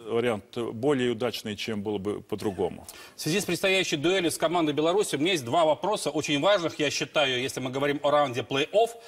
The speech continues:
Speaker 2: Э, во-первых, все ли сильнейшие латвийские гандболисты к этому моменту будут в команде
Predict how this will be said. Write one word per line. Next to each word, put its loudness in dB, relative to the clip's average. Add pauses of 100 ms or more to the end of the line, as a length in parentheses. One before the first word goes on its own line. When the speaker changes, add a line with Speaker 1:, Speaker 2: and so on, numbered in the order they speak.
(280)
Speaker 2:
Э, 4
во-первых, 0
все -2
ли 2
сильнейшие 0
латвийские 0
гандболисты 0
к -4
этому 0
моменту 0
будут 0
в -16
команде 2